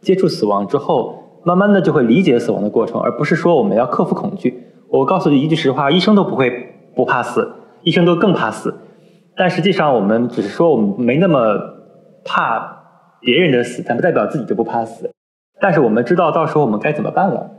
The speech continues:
就有一种安心的感觉。所以不要说我们把自己调整成不怕死的状态。第二种就是不要去戏谑死亡，我们可能又年轻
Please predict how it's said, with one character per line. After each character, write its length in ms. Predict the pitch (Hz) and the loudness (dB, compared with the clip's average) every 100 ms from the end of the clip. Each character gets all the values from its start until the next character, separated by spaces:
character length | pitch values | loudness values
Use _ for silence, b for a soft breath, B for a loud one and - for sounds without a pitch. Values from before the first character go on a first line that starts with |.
| - _ | -20 _
就 100 | 135 | 2
有 140 | 117 107 | 2 2
一 80 | |
种 160 | 117 107 - | 0 -2 -2
安 180 | 147 160 | -2 0
心 160 | 160 196 | 2 2
的 80 | 143 | 4
感 280 | 98 - - | 0 -4 -4
觉。 220 | - 95 B B _ | -4 -4 B B _
所 140 | 143 | 2
以 80 | 135 | 2
不 140 | 131 | 2
要 280 | 156 180 139 | 2 2 0
说 260 | - 143 131 | 0 2 2
我 40 | |
们 220 | 98 101 | 2 -2
把 160 | 107 104 | -2 -4
自 120 | - | -2
己 120 | 135 | 0
调 180 | 95 117 | 0 0
整 100 | 123 107 | 0 -2
成 160 | 107 | -4
不 100 | 127 | -4
怕 200 | - 95 | -2 -4
死 100 | - | -2
的 80 | 110 | -4
状 180 | - - | -4 -6
态。 180 | - - b b b b | -8 -12 b b b b
第 120 | - | 0
二 180 | 202 180 | 0 2
种 240 | 127 104 110 | 0 -2 -2
就 120 | 113 | -2
是 600 | - 107 104 - - - | 0 0 0 -2 -14 -4
不 80 | 151 | 0
要 120 | 190 | 0
去 420 | 190 185 151 98 | 0 2 2 2
戏 320 | - - 262 202 | 0 2 4 2
谑 680 | - 113 104 - - - | 2 2 2 -2 -8 -16
死 200 | - - | -6 -2
亡， 220 | 107 107 110 | 0 0 0
我 40 | |
们 140 | 123 | 0
可 80 | 127 | 0
能 380 | 113 113 131 143 B B _ | 0 2 0 -4 B B _
又 160 | 160 151 | 0 2
年 180 | 123 123 | 4 2
轻 360 | 151 151 147 | 0 0 0